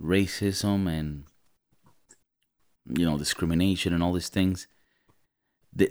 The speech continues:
they, they exaggerate it in a way where it's almost like, "What are you trying to do here?" And in this movie, it comes off so organic that it works. I don't know if that makes sense, but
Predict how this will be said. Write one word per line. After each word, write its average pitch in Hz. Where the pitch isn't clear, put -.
they, 101
they 117
exaggerate 139
it 139
in 110
a 90
way 110
where 95
it's 85
almost 120
like, 104
"What 101
are 117
you 117
trying 117
to 92
do 120
here?" 95
And 104
in 98
this 127
movie, 104
it 110
comes 120
off 113
so 123
organic 101
that 80
it 95
works. 80
I -
don't 98
know 98
if 87
that 90
makes 82
sense, 69
but 65